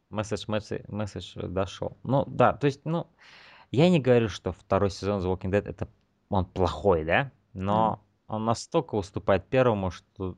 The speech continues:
Speaker 1: я просто, приходя в него, не ожидал такого падения в качестве. И, ну,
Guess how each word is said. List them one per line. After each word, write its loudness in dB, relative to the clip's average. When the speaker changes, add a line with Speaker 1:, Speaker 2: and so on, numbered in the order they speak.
Speaker 1:
я 2
просто, -6
приходя 0
в -2
него, -4
не -6
ожидал -2
такого -6
падения -8
в -20
качестве. -10
И, 2
ну, 4